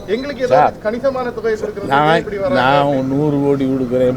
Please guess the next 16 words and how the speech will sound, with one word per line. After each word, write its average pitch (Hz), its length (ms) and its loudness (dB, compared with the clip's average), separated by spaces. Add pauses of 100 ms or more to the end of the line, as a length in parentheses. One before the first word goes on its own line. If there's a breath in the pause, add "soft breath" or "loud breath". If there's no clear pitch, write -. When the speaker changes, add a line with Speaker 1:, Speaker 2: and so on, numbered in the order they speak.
Speaker 2:
பத்து 131 360 0
கோடி 135 180 0
கொடுக்குறேன், 123 400 0
அஞ்சு 127 360 0
கோடி 131 140 2
கொடுக்குறேன், 113 500 -4
அது - 140 -4
வேற. 120 300 2 (500)
It 110 60 -8
is 127 240 -4
none 147 140 0
of 165 100 0 (120)
your 147 120 4
business. - 460 -4 (1800)
இது 185 180 -2
வந்து 190 240 2